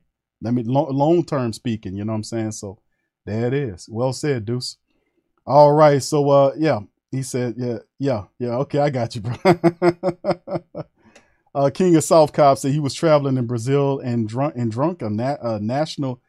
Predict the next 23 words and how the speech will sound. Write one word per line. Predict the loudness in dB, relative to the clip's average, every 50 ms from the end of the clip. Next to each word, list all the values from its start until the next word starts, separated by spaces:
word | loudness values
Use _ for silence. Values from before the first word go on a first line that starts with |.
| _ _ _ _ _ _ _ _ _
hella | -4 -4 -2 -2 -2
suit, | -4 -4 -4 -4 -4 -4
uh, | -6 -6 -6 -6 -8
hella, | -6 -4 -4 -2 -2 -2 -4 -6 -8 _ _
what's | -14 -12 -12 -10 -8
that? | -8 -8 -8 -8 -10 _ _ _ _ _
Hella, | -4 -4 -2 -2 -2 -6 -6 _ _ _ _ _ _ _ _ _ _
uh, | -14 -14 -12 -12 -14 -16 -18 -18 -16
genic | -6 -2 0 0 0 0 -2
drink? | -4 -4 -4 -4 -4 -4 -8 -16 _ _ _ _ _ _ _ -2
Hallucinogenic. | 2 4 4 4 4 2 0 0 0 -2 -2 -4 -4
Okay. | -6 -8 -4 -4 -6 -6 -6 -8 _ _ _ _ _ _ _
And | -4 -2 -2
this, | -2 -4
the | -6 -6 -4 -2
league | 0 0 0 0 -2 -6
said | -4 -2 0 0 0 0 -2 -2
that | -4 -6 -6 -6 -6
if | -6 -6 -4 -6 -8
he | -8
doesn't | -4 -2 -2 -2 -2 -4 -8 -6
test | -6 -8 -8 -8 _
positive, | -8 -6 -6 -4 -6 -8 -10 -14 -14